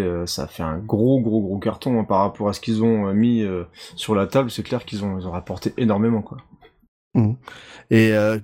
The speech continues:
Speaker 2: en fait, le, le fait d'avoir réussi à tenir le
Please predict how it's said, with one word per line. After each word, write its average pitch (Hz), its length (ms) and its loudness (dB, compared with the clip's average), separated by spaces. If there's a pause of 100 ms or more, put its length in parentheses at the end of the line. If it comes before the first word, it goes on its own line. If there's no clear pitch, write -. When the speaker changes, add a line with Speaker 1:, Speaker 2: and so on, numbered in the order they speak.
(100)
Speaker 2:
en 107 80 -6
fait, 151 340 -4
le, 107 400 0
le 104 180 -4
fait 139 180 -2
d'avoir 107 260 -2
réussi 113 300 -2
à 110 40 -2
tenir 117 380 -2
le 98 180 -2